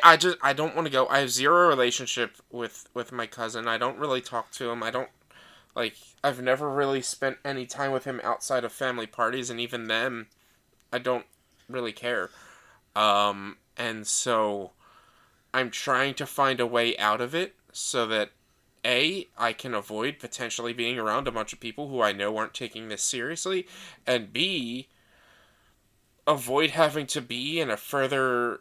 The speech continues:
in a situation where I have to further quarantine myself. 'Cause at, at, at, at next week, it'll be three weeks, give or take. Ma-, actually, technically,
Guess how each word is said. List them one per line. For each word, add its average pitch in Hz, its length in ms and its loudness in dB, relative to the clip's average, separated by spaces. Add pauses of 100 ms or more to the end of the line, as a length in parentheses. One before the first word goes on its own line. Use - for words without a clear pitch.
in 147 300 0
a 139 40 -2
situation 135 580 -2
where 151 100 2
I - 20 4
have 123 80 0
to 127 100 -6
further 131 300 -2
quarantine 175 580 -4
myself. - 580 -16 (960)
'Cause - 500 -8 (140)
at, 127 180 0
at, 127 180 2 (120)
at, 127 200 2 (140)
at 127 260 -2
next 147 360 -6
week, 185 240 -2
it'll 110 200 -2
be 120 600 -6 (500)
three 156 580 -6
weeks, - 960 -8 (320)
give 165 180 -6
or 190 60 2
take. 180 320 -2
Ma-, 123 100 -6 (100)
actually, 151 580 -2 (220)
technically, 160 840 -6